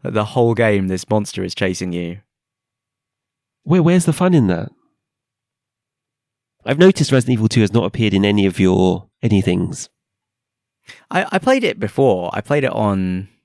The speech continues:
Speaker 1: the original PlayStation. I think I just haven't got into the hype cycle for it. And so I've played it before and it just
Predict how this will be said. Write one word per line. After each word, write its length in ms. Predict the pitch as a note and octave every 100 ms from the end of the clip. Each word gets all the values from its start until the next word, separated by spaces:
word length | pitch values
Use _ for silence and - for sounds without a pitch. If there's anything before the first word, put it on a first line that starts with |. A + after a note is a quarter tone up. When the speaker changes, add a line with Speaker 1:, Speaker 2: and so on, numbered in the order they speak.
| _ _ _ _ _ _ F#3+
Speaker 1:
the 240 | A2 G#2
original 420 | G2 A2 G2+ G2+
PlayStation. 760 | F2+ G#2 G#2 F#2+ E2+ F2 D#2+ - _ _ _ _ _ _ _ _ _ _ _ _ _ _ _ _ _ _
I 80 | B2+
think 280 | F3 A3 -
I 100 | B2+
just 300 | B2 A#2+ - _ _ _ _ _ _ -
haven't 540 | - B2 A2 G2+ - _ _ _ _ _ _ _ _ _ _ _ _
got 240 | C3 G2
into 200 | G#2+ G#2
the 360 | G2+ G2 F#2+ F2+
hype 400 | - - G#2 -
cycle 380 | - F2+ - D2
for 280 | - - G#1
it. 180 | - _ -
And 100 | F#2
so 540 | G2+ F#2 F#2 F#2 F#2 _ - _ _ _ _ _ _ _ _ _ _ _ _ _ G2+
I've 160 | F#2
played 220 | - C3+ B2+
it 100 | G#2+
before 760 | G#2 G#2 F#2+ F#2 F2+ F#2 G2 _ _ _ _ _ _ _ _ _ _ -
and 480 | G2+ F#2 F2 F2 - _ _ _ -
it 80 |
just 200 | F#2+ F#2+